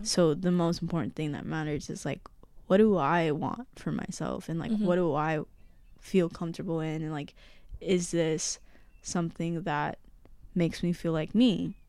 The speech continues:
Speaker 1: I think people in this world, no matter what I do, even when I had the hat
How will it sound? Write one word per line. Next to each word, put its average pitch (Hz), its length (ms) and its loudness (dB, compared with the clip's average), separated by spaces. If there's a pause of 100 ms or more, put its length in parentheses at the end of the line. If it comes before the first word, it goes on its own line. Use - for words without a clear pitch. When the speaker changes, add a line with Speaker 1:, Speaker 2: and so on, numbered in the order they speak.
(440)
Speaker 1:
I 175 140 4
think 190 300 2 (160)
people 196 500 2
in 180 200 0
this 175 220 -2
world, 175 320 2
no 180 140 2
matter 151 320 -2
what 143 220 -2
I 180 120 2
do, 170 360 2
even 190 320 0
when 175 160 0
I 170 60 -2
had 170 400 -4 (380)
the 180 140 2
hat 156 380 -2